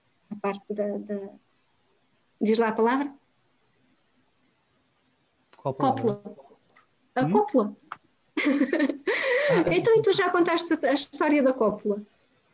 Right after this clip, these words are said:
Speaker 1: Tens, tens que fazer um vídeo a contar a histó-, a, a história da
Speaker 2: Espera lá, cópula?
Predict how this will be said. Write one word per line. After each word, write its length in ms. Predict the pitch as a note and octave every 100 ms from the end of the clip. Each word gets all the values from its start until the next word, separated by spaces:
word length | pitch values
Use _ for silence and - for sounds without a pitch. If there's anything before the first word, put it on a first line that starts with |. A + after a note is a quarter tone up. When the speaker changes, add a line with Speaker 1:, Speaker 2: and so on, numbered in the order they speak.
| _ _ _ _ _ _ -
Speaker 1:
Tens, 240 | A3+ A3+
tens 320 | - A3+ C4+
que 80 | C4+
fazer 280 | C#4 B3 C4+
um 80 | C4+
vídeo 280 | C#4 C4 C4+
a 40 |
contar 380 | C4+ C4+ C4+ B3+
a 120 | B3+
histó-, 240 | B3+ - -
a, 260 | B3 B3
a 20 | B3+
história 460 | B3 C4 B3 B3+
da 500 | A#3+ A#3+ A#3+ A#3 B3
Speaker 2:
Espera 380 | B3+ - - C#3+
lá, 80 | B2 _
cópula? 520 | C3 - F3+ B2+ C#3+